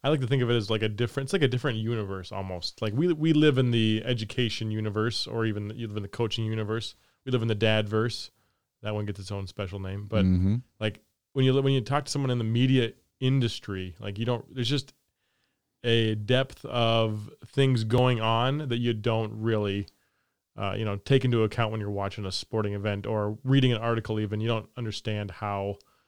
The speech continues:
Speaker 1: you know, how, uh, deep they dive into things and how many people they're talking to on a daily basis, you know, the travel schedule that they're going through. Uh, it's crazy. And that's, I, I like doing that to get, to get some, uh, some perspective on some different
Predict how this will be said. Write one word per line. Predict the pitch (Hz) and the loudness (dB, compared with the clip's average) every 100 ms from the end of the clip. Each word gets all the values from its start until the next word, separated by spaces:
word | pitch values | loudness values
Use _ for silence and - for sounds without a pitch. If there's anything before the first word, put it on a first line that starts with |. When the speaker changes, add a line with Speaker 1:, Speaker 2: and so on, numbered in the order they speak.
| _ _ _ _ | _ _ _ _
Speaker 1:
you | 110 | -8
know, | 104 | -6
how, | 90 113 107 104 | -2 0 0 0
uh, | 104 98 98 95 - - _ _ _ - 113 | -2 -4 -6 -6 -10 -18 _ _ _ -10 -6
deep | 101 120 113 | 0 0 0
they | 117 110 | -2 -2
dive | 104 104 107 107 | 2 4 4 2
into | 113 127 123 117 | 0 0 0 0
things | 123 117 113 110 | 0 -2 -2 -4
and | 110 95 | -6 -6
how | - 117 | -2 -2
many | 110 | 0
people | 110 110 | -2 -4
they're | 104 | -6
talking | - 131 120 - 120 | -2 0 2 0 -2
to | 107 123 117 117 | 0 2 4 2
on | 113 104 | 0 -2
a | |
daily | 98 95 120 117 | 0 2 4 4
basis, | 107 107 107 117 104 | 2 0 0 -2 -4
you | 113 | -4
know, | 101 | -4
the | 101 | -4
travel | - 120 110 110 | 0 2 2 2
schedule | - 110 110 | 2 2 4
that | 110 | 2
they're | 101 | 0
going | 107 113 110 | 0 0 -2
through. | 107 113 110 101 _ _ _ _ - | -2 -2 -2 -4 _ _ _ _ -2
Uh, | 117 | 0
it's | 135 - | 2 6
crazy. | 208 185 113 | 8 8 8
And | 117 | 4
that's, | 123 - | 2 2
I, | 139 | 4
I | 151 | 4
like | 139 139 | 4 4
doing | 123 135 | 6 6
that | 117 101 | 4 2
to | 117 | 0
get, | 110 107 | -2 0
to | - | 0
get | 110 110 | 0 0
some, | - 113 107 | 0 0 2
uh, | 104 101 - _ _ _ _ _ | 0 0 -4 _ _ _ _ _
some | - 127 | -2 0
perspective | 123 - 123 120 | 2 2 2 2
on | 120 | 0
some | 110 120 113 | 0 -2 2
different | 127 131 131 120 | 2 4 2 0